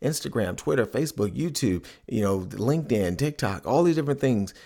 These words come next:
They're great for connecting and all that. I get it. No problem. I'm, I, I'm on those things. I get it. But they don't shape my goals.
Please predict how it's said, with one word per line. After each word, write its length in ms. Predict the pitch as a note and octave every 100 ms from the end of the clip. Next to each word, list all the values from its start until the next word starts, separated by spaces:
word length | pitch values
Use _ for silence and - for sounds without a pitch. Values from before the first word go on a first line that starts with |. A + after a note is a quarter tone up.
| - - _ - -
They're 260 | C3 D#3
great 320 | D3 D3+ G3+ A#3+
for 140 | F3+
connecting 500 | D#3 C#3+ C#3+ C#3+ C#3
and 80 | F#2+
all 100 | F#2+
that. 80 | F#2+
I 100 | B2+
get 220 | C#3+ A#2
it. 100 | C#2+
No 160 | - C#3
problem. 400 | E3+ C#3 F2 F2
I'm, 160 | C3 B2+
I, 180 | C3+ -
I'm 180 | E3+
on 180 | A#2 G2
those 200 | E2+ F2
things. 240 | F#2+ C3 C3+
I 120 | B2+
get 160 | C#3+
it. 100 | -
But 320 | G#2 A#2 G#2+ A2
they 140 | C#3+
don't 440 | B2+ B2+ B2 - - -
shape 420 | - B2 G#2 -
my 220 | F#2+ F2+
goals. 520 | E2 G2 D2+ - -